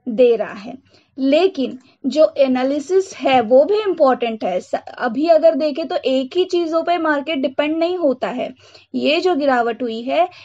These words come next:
इसमें Israel का भी हाथ है, analysis भी है, technical indicators भी है, जो option writers है वो भी है। तो यहाँ पर मैंने आपको पिछले session में, पिछले जो video था, मैंने उसमें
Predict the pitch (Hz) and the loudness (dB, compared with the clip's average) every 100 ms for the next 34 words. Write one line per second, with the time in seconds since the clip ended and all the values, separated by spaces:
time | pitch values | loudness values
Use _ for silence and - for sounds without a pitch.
0 | - 262 262 262 330 269 220 233 208 214 | -4 -2 0 -2 -2 -2 -2 -2 -2 0
1 | 262 277 311 285 285 320 320 247 226 226 | -2 0 -2 -2 0 0 0 -2 -4 -6
2 | 285 269 240 311 294 277 302 320 262 247 | -6 -6 -4 -4 -4 -4 -2 -2 -4 -6
3 | 240 254 277 247 233 - 262 254 302 262 | -8 -4 -2 -2 -4 -4 -4 -4 -6 -6
4 | 269 320 302 302 339 330 _ _ _ _ | -6 -6 -2 0 0 -2 _ _ _ _
5 | _ _ - - - 269 285 285 277 254 | _ _ -20 -18 -8 0 4 4 2 -2
6 | - 302 269 247 240 311 330 320 302 311 | -2 -2 0 0 0 0 0 0 0 0
7 | 247 240 262 269 311 320 302 320 339 - | 0 0 0 0 -4 -2 0 0 -2 -10
8 | - - 392 359 294 285 320 370 392 359 | -20 -6 -2 0 0 -2 0 0 0 -2
9 | 285 302 320 254 254 - - 285 285 269 | -2 -2 0 -2 -2 -4 -2 -2 -2 -8
10 | - 349 370 302 269 311 277 247 262 269 | -6 -6 0 0 0 -2 -2 -2 -6 -10
11 | 302 330 349 277 269 262 285 302 262 262 | -8 -6 -6 -4 -4 -2 -2 -2 -2 -2
12 | 254 269 269 269 | -2 -2 -4 -4